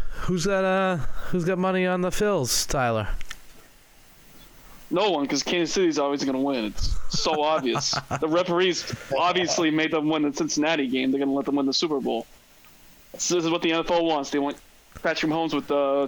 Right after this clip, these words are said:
Speaker 2: two Super Bowl rings. So, not for Joe Burrow. They just, they, they probably want him to entertaining story.
Speaker 1: Yeah, I'm, I mean, I
Speaker 2: What about
Speaker 1: s-
Speaker 2: Patrick Mahomes this year?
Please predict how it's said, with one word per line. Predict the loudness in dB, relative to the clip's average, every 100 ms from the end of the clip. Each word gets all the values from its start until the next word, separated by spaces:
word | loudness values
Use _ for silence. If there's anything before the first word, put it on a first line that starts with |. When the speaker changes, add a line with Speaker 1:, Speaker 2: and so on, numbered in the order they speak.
| -2
Speaker 2:
two | -2 0
Super | -2 -2
Bowl | 0
rings. | 0 0 0 0 2 2 0 0 -2 0 -2 -2 -6
So, | -4 -2 -4 -6 -20 -20 -6
not | -2 -2
for | 0
Joe | 0 2
Burrow. | 2 2 2 -2 -10 -20 -20 -20 -10
They | -4
just, | -2 -2 -2
they, | -2 0
they | -2 0
probably | 0 0
want | 0 0
him | 0
to | 0 0 -2 -18 -20 -20 -20 -20 -20 -20 -20 -20 -20 -20 -20 -20 -20 -20 -20 -20 -20 -18 -18 -18 -20 -20 -20 -20 -20 -20 -20 -20 -20 -20 -20 -20 -20 -18 -18 -20 -14 -4
entertaining | -2 0 0 0 0
story. | -2 -2 0 0 -2 -6 -10 -18 -20 -20 -20 -20 -20 -18 -14 -14 -12 -4
Speaker 1:
Yeah, | -4 -2
I'm, | -2 -4 -4
I | -2
mean, | -2 0
I |
Speaker 2:
What | 0
about | 0
Speaker 1:
s- | -2
Speaker 2:
Patrick | -2 0
Mahomes | 0 0 -2
this | 0
year? | 0 -2